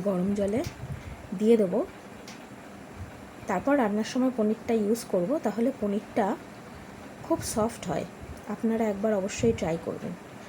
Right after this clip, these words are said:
পালং শাকটা এখানে মিহি করে পেস্ট বানিয়ে নিয়েছি। এবার তেলে গোটা গরম মশলা ফোড়ন দিয়ে তাতে পালং শাকের পেস্টটা দিয়ে বেশ কিছুক্ষণ ধরে নাড়াচাড়া করতে হবে। একটু হলুদ দিয়ে দেবেন তার মধ্যে।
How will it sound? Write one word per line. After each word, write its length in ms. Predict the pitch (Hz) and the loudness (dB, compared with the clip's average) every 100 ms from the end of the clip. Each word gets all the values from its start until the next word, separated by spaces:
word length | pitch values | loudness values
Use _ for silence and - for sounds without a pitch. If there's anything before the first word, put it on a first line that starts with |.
| - - - | -16 -16 0
পালং 240 | 220 226 240 | 4 4 4
শাকটা 320 | 254 247 254 | 0 -2 -2
এখানে 220 | 240 254 247 | 2 4 4
মিহি 180 | 220 226 | 4 2
করে 140 | 226 220 | 2 2
পেস্ট 240 | 220 214 - 208 | 2 0 0 -2
বানিয়ে 260 | 196 196 208 | 0 2 2
নিয়েছি। 340 | 202 196 - 320 - - - - - - 202 | 0 -2 -4 -6 -8 -14 -14 -14 -14 -6 0
এবার 140 | 220 220 | 0 2
তেলে 240 | 220 208 220 | 2 4 2
গোটা 220 | 214 185 208 | 0 0 0
গরম 240 | 190 180 180 | 2 2 0
মশলা 260 | 185 208 196 | -2 -4 -2
ফোড়ন 240 | 180 160 170 | -2 0 -2
দিয়ে 160 | 180 240 - - - - - - - - - | 2 0 0 -10 -14 -14 -14 -14 -14 -14 0
তাতে 200 | 220 226 214 | 2 2 0
পালং 200 | 196 190 208 | 0 0 -2
শাকের 220 | 202 190 | -2 -2
পেস্টটা 360 | - 180 - 220 180 190 | -4 -6 0 0 0 0
দিয়ে 320 | 180 175 180 320 - - - - 214 | -2 0 0 -2 -8 -14 -14 -8 2
বেশ 180 | 240 269 - | 4 4 0
কিছুক্ষণ 480 | 214 277 - - 311 | -2 -2 -4 -4 0
ধরে 200 | 269 247 202 | 2 2 2
নাড়াচাড়া 380 | 180 185 196 208 | 0 0 0 0
করতে 220 | 202 - 185 | -2 -4 -4
হবে। 160 | 196 254 453 - - - - - - 247 | -2 -2 -4 -10 -16 -14 -14 -12 -8 -6
একটু 160 | 233 277 | 0 2
হলুদ 260 | 233 226 247 196 | 4 6 4 4
দিয়ে 140 | 208 185 | 2 2
দেবেন 200 | 175 220 330 - - | 2 2 -2 -8 -6
তার 180 | 220 185 214 | -4 -2 -2
মধ্যে। 320 | 185 165 202 | -2 -2 -2